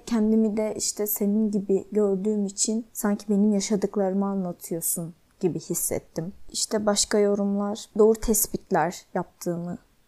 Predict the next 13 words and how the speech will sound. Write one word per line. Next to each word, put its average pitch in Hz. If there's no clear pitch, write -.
söylüyorlar. 165
Dinleyen 208
herkesin 214
içinde 202
sahipleneceği 196
olgular 185
olduğunu 160
söylüyor, -
söyleyen 160
var. 202
Ee, 202
her 226
poske-, 254